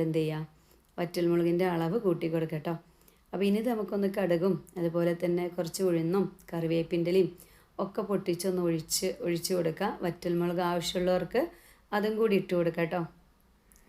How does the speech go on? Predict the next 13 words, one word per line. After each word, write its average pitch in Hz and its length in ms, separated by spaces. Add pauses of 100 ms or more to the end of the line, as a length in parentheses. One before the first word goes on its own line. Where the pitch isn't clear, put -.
(160)
ഞാൻ 170 160
വറ്റൽമുളകൊന്നും 190 680
ഇട്ടിട്ടില്ല. 165 360 (600)
ഞാൻ 202 140
കറിവേപ്പിൻ്റെ 170 560
ഇലയും 180 160 (140)
ഉഴുന്നും 165 360 (120)
കടുകും 170 400
മാത്രമേ 165 360
ചേർത്തുള്ളൂ. 170 480 (1080)
വെള്ളം 170 420
കൂടി 175 200
ഇട്ടിട്ട് 170 280